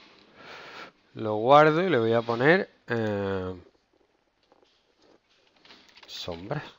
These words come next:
H T M L. ¿Vale? Y esto tiene que estar enlazado con un archivo C S S. Link href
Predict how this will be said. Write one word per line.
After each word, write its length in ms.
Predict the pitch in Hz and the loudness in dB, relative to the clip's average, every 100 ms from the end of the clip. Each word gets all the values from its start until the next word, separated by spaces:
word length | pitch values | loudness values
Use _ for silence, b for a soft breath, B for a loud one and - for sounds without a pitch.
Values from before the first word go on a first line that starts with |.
| _ _ _ | _ _ _
H 320 | - 101 - | -10 -8 -8
T 120 | - | -10
M 160 | 85 80 | -12 -14
L. 260 | 76 - - _ _ b b b b b b _ | -20 -20 -20 _ _ b b b b b b _
¿Vale? 320 | - 120 175 240 - _ - B B B _ | -4 0 0 -2 -12 _ -20 B B B _
Y 180 | 131 151 | 2 6
esto 500 | 185 - - 220 233 | 4 2 0 0 2
tiene 260 | 135 127 | -2 -2
que 80 | 123 | -2
estar 480 | 123 - - 123 - | -2 -4 -4 -4 -4
enlazado 640 | - 151 165 165 - 160 170 | 2 4 6 4 6 4 6
con 180 | 190 135 | 0 -4
un 60 | |
archivo 340 | 123 - - 123 | -6 -6 -4 -4
C 300 | - 127 131 | -4 0 0
S 280 | - 214 214 | 0 2 2
S. 300 | - - - _ - | 0 -12 -16 _ -10
Link 600 | 107 120 165 190 196 180 _ | -8 -4 -2 -2 -6 -12 _
href 880 | - 101 - - 92 117 160 165 | -12 -12 -12 -12 -8 0 2 2